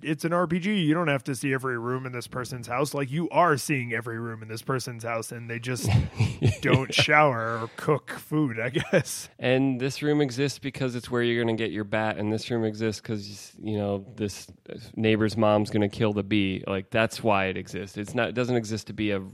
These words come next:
Speaker 2: a normal house. It's not trying to serve that function.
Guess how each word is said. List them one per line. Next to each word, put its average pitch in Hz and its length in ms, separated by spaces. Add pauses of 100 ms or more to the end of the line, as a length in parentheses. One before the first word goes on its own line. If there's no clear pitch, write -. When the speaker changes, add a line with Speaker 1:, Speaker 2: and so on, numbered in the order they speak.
(360)
Speaker 2:
a 95 80
normal 98 400
house. - 560
It's - 220
not 98 240
trying 101 220
to 101 60
serve 98 220
that 95 200
function. 104 480